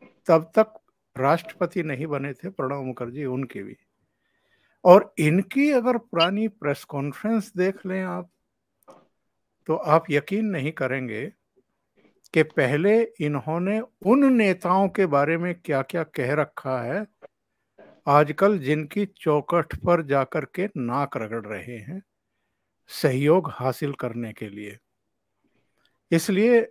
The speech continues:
सोशल मीडिया पर अक्सर कहा जाता है कि गिरगिट भी इतने रंग नहीं बदल सकती जितने अरविंद केजरीवाल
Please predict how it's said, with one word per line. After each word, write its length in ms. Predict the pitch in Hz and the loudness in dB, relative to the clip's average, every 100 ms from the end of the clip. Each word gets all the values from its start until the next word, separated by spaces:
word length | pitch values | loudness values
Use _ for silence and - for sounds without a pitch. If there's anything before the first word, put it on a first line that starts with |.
| - | -4
सोशल 400 | - 139 196 175 | -2 0 0 0
मीडिया 320 | 170 165 175 | 0 0 0
पर 220 | 170 165 | 0 -2
अक्सर 260 | 156 - 156 | -2 -6 -6
कहा 280 | - 135 147 | -4 -4 -2
जाता 360 | 139 139 143 | -2 -2 -6
है 180 | 123 170 | -4 -6
कि 380 | 175 175 170 160 _ _ _ _ - | -6 -4 -4 -4 _ _ _ _ -18
गिरगिट 460 | 120 156 160 220 180 | 2 4 6 4 4
भी 360 | 160 220 214 - | 2 2 -2 -4
इतने 440 | 156 - 180 208 | -4 -2 -2 0
रंग 260 | 180 156 160 | 2 0 -2
नहीं 260 | 139 120 170 | -4 -4 -2
बदल 300 | 147 135 127 | -2 -2 -4
सकती 560 | 143 - - 131 196 _ _ _ - _ _ _ 143 | -10 -14 -10 -8 -8 _ _ _ -20 _ _ _ -2
जितने 480 | 135 175 180 214 - - | -2 -4 -4 -4 -8 -4
अरविंद 460 | 135 135 156 170 175 | -4 -2 -2 -2 -4
केजरीवाल 760 | 131 123 131 135 123 123 143 | -2 -2 -2 -2 -2 -4 -8